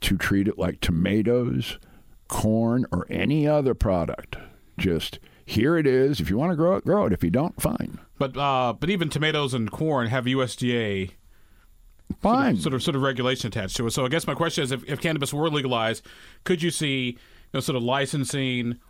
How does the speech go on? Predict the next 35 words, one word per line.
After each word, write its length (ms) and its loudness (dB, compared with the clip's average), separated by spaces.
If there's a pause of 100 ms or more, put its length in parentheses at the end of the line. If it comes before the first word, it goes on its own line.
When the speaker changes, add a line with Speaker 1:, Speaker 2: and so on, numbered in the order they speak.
(240)
Speaker 2:
or, 240 2
for 120 -2
that 180 0
matter, 400 -2
disclosure 500 -2
on 60 -2
the 80 -4
product 280 -2
so 80 0
you 60 0
know 160 0
exactly 320 -2
how 180 -2
much 280 -2
T 140 0
H 80 0
C? 40 2
Speaker 1:
I, 360 2
I 40 4
see 220 2
no 220 4
problem 680 2
with 140 2
having 460 2
full 240 4
disclosure 680 2
on 140 2
the 80 0
product 460 0
and 100 2
having 260 2
testing 400 2
facilities 640 2
open. 480 2 (640)
Um, 640 2